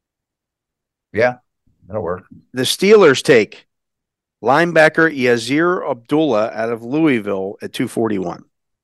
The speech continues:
Speaker 1: Okay. I mean, I don't think he'll last that long. I think, I think he's more of a fifth, sixth round type guy.
Speaker 2: Yeah, I don't, I don't see that happening either.
Speaker 1: Mm-hmm.
Speaker 2: Uh, the Bengals take Charlie Thomas, the Georgia Tech linebacker, at two forty-six.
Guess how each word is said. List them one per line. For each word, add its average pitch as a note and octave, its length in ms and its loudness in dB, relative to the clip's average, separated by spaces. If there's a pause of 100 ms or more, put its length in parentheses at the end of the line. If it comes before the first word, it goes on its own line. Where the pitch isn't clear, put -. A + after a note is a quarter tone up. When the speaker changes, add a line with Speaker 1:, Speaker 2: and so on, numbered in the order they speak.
(220)
Speaker 1:
Okay. F3 320 -2 (140)
I B2 80 -4
mean, C3 120 0
I C3+ 160 -2 (340)
don't D3+ 180 4
think C3+ 160 -2
he'll C#3 140 2
last A2+ 240 -2
that A2+ 140 0
long. A#2 240 -6
I C#3+ 80 -8
think, D3 140 -12
I - 280 -20
think B2+ 60 -16
he's A#2+ 140 -10
more G#2 200 0
of F2+ 60 -10
a - 40 -20
fifth, G#2 160 -6
sixth G2+ 200 -12
round F2+ 220 -6
type F#2+ 160 -6
guy. F2 220 -4
Speaker 2:
Yeah, G#2 140 4
I A2+ 40 4
don't, A2+ 340 0
I G#2 100 -4
don't G#2+ 100 -4
see - 160 -6
that G2 160 0
happening F#2 380 -4
either. G2+ 340 0 (500)
Speaker 1:
Mm-hmm. A2 80 -8
Speaker 2:
Uh, A2 320 2
the G#2+ 100 -4
Bengals D3+ 460 4
take B2+ 160 0
Charlie B2+ 380 0
Thomas, C3 500 -6
the A#2+ 80 -12
Georgia G#2+ 320 -6
Tech B2+ 260 -4
linebacker, G#2 600 -6
at F#2+ 80 -18
two G#2+ 160 -8
forty-six. G#2+ 720 -4